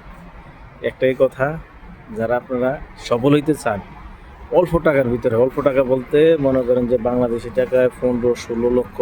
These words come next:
অথবা বিশ লক্ষ টাকা যারা তাদের কাছে আছে, তারা বিনিয়োগ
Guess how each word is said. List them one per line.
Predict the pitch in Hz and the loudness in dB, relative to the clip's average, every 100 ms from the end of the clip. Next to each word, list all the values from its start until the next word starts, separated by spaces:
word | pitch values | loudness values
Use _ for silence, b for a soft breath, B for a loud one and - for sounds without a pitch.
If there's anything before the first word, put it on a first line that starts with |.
| 120 | -2
অথবা | 117 170 147 143 180 - - - - - - - | 0 0 2 0 -2 -16 -20 -20 -20 -20 -20 -4
বিশ | 131 - 131 | -2 0 0
লক্ষ | 120 - 120 | -2 -4 -2
টাকা | 123 127 117 | 2 2 2
যারা | 117 120 104 - | 2 0 -4 -6
তাদের | 117 113 117 | -2 -2 -2
কাছে | 131 127 110 | -2 0 -4
আছে, | 95 - 92 - - - - | -6 -14 -16 -16 -20 -20 -20
তারা | - 110 104 | -6 -6 0
বিনিয়োগ | 131 143 | 2 4